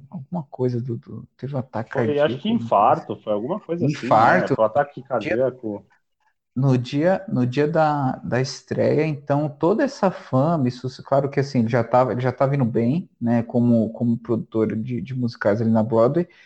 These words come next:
Speaker 1: mas o nome dele, como Jonathan Larson, como, como grande é, marco aí dos musicais, ele nunca, ele nunca viu, efetivamente. Ele morreu sem saber que a estrela que ele realmente era. Isso é um pouco até, até triste, né?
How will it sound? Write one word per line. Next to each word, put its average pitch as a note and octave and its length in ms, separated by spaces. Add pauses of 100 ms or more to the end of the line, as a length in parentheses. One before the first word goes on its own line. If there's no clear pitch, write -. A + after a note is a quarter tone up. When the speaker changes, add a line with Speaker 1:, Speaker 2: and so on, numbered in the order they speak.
(440)
Speaker 1:
mas C3 580
o C#3+ 120
nome C3+ 560
dele, A#2 600
como A#2+ 280
Jonathan A#2+ 360
Larson, A2 340
como, A2+ 460
como B2 320
grande B2+ 760 (880)
é, G#2+ 120
marco A#2+ 580
aí A2+ 100
dos A#2+ 220
musicais, B2 800
ele C#3 180
nunca, D#3+ 600
ele F3+ 200
nunca F#3 300
viu, E3 480
efetivamente. C3+ 840
Ele B2+ 140
morreu B2+ 480
sem C#3+ 240
saber C#3 640
que D3+ 340
a E3+ 160
estrela C#3+ 480
que D3 140
ele D3 80
realmente C#3+ 500
era. C3 180
Isso C3 200
é D#3 40
um D3 60
pouco D3+ 340
até, E3 380
até E3+ 240
triste, C3+ 420
né? B2+ 120